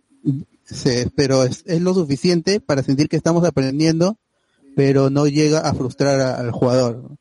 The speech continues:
El objetivo de, del juego es atravesar un calabozo para llegar de punto A a punto B. Es una mecánica, un objetivo simple.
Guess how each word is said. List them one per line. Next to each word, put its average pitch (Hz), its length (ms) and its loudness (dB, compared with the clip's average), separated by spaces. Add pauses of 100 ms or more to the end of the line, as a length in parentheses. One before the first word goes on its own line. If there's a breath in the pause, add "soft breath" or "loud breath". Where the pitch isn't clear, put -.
(220)
El 135 120 0
objetivo 175 520 0
de, 147 240 -2 (340)
del 139 220 0
juego 165 220 4
es 160 100 0
atravesar 151 400 -2
un 160 200 0
calabozo 147 540 -4
para 127 240 -6
llegar 131 240 0
de 127 100 0
punto 131 400 2
A 131 120 0
a 123 160 -10
punto 123 300 -4
B. 127 120 2
Es 139 280 -4
una 123 320 -2
mecánica, 127 720 0
un 131 140 2
objetivo 139 400 0
simple. 156 460 0